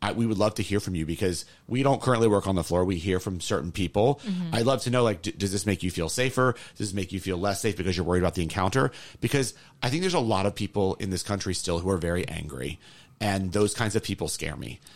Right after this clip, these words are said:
Speaker 1: And the fact that that happened at Dame last night is really scary.
Speaker 2: Mm-hmm.
Speaker 1: You know, thirty people who d-, didn't even just peacefully protest outside like they should have.
Speaker 2: Mm-hmm.
Speaker 1: They stormed the restaurant. They berated customers. They berated staff.
Speaker 2: Mm-hmm.
Speaker 1: Like, uh, you know, if that happens more and more,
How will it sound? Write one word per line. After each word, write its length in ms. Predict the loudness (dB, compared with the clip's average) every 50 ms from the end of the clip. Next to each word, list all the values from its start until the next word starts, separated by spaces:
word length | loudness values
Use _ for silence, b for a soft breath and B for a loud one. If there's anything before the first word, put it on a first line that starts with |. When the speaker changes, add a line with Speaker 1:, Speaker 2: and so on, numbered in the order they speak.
| b b b b
Speaker 1:
And 140 | -2 -2 0
the 60 | 0
fact 260 | 0 0 -2 0 0
that 120 | -2 0 0
that 120 | 0 2
happened 340 | 2 0 0 0 0 2 2
at 120 | 2 0
Dame 380 | 0 -2 -2 -2 -2 -2 -2 0
last 300 | 0 0 0 0 -2 0
night 280 | 0 2 2 0 -2 -2
is 180 | -4 -4 -4
really 280 | -4 -4 -4 -4 -4 -4
scary. 480 | -4 -6 -6 -8 -10 -10 -10 -12 -14 -8 0
Speaker 2:
Mm-hmm. 300 | 4 6 6 6 6 4 4
Speaker 1:
You 80 | 2 2
know, 120 | 0 0
thirty 280 | 2 2 2 4 2 2
people 320 | 0 -2 0 2 2 2
who 360 | 2 4 2 2 2 0 -2 b b b b b b -8 -2 -2
d-, 160 | -2 -2 0
didn't 220 | -2 -2 0 0
even 160 | 0 0 0
just 120 | -2 -2 -4
peacefully 300 | -4 -4 -2 -2 -2 -2
protest 400 | 0 0 0 0 0 0 0 0
outside 600 | 0 0 0 0 0 0 2 2 0 -2 -2 -2
like 140 | -4 -4 -2
they 100 | -2 -2
should 200 | 0 0 0 2
have. 240 | 2 0 0 -2
Speaker 2:
Mm-hmm. 200 | 0 2 4 4
Speaker 1:
They 180 | 6 4 4 2
stormed 460 | 0 -4 -4 0 0 2 2 2 2
the 80 | 2 0
restaurant. 600 | 0 0 -2 -4 -4 -4 -4 -2 -2 -4 -4 -6
They 100 | -6 -6
berated 440 | -4 -2 0 0 0 2 0 0 0
customers. 520 | -2 -2 -2 -2 -4 -6 -6 -6 -8 -6
They 100 | -6 -6
berated 440 | -6 -6 -4 -4 -4 -2 -4 -4 -4
staff. 520 | -4 -4 -4 -4 -4 -4 -8 -8 -10 -12 -8 -4 -2
Speaker 2:
Mm-hmm. 420 | -2 -2 -2 -4 -6 -6 -4 -4
Speaker 1:
Like, 220 | -4 -4 -6 -8 -14 _
uh, 60 | -12 -12 -10 -8
you 120 | -4 -2
know, 160 | 0 0 0 0
if 160 | -2 -4 -2 0
that 200 | 0 0 0 0
happens 360 | -2 -2 -2 -2 -4 -4 -4
more 180 | -2 -2 -2
and 100 | -2 -2
more, 340 | -2 -2 0 0 0 0 -2